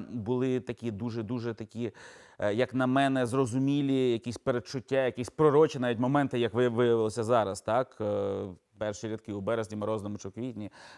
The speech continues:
коли зірки, як рани ножові, знайди слова, які комусь потрібні, знайди слова, допоки всі живі». Здавалося б, в дев'ятнадцятому році,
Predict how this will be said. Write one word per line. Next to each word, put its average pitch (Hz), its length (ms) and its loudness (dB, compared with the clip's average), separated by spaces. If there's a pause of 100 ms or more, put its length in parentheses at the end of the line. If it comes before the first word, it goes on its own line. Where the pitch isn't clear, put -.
(100)
коли 104 340 -2
зірки, 104 380 -6
як 95 200 -4
рани 104 240 0
ножові, 104 400 -4
знайди 98 440 -4
слова, 101 380 -4
які 98 200 -8
комусь 101 340 -8
потрібні, 98 560 -8
знайди 95 420 -8
слова, 98 440 -8
допоки 92 440 -14
всі - 280 -12
живі». 101 420 -10 (200)
Здавалося 101 720 -4
б, - 120 -16
в 92 240 -10
дев'ятнадцятому 107 800 -8
році, 104 340 -6